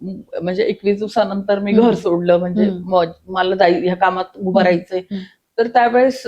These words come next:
Speaker 1: मी को-, ज्या कॉलनीत राहायची, ज्या अपार्टमेंटमध्ये राहायची,
Speaker 2: हम्म.
Speaker 1: तर तिथले सगळे ज्या आहेत,
Speaker 2: हम्म.
Speaker 1: मेंबर्स होते,
Speaker 2: हम्म.
Speaker 1: त्यांनी मला खूप हेल्प केली त्यावेळेस.
Speaker 2: हम्म.
Speaker 1: तर एक, अ, सांगायचे, "ताई, तुम्ही बिंदास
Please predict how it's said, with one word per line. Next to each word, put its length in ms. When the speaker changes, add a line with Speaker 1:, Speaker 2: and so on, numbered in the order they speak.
Speaker 1:
मी 160
को-, 160
ज्या 140
कॉलनीत 460
राहायची, 440
ज्या 140
अपार्टमेंटमध्ये 680
राहायची, 360
Speaker 2:
हम्म. 220
Speaker 1:
तर 200
तिथले 680
सगळे 320
ज्या 160
आहेत, 360
Speaker 2:
हम्म. 220
Speaker 1:
मेंबर्स 360
होते, 200
Speaker 2:
हम्म. 140
Speaker 1:
त्यांनी 220
मला 300
खूप 180
हेल्प 240
केली 180
त्यावेळेस. 640
Speaker 2:
हम्म. 140
Speaker 1:
तर 240
एक, 200
अ, 160
सांगायचे, 560
"ताई, 120
तुम्ही 260
बिंदास 400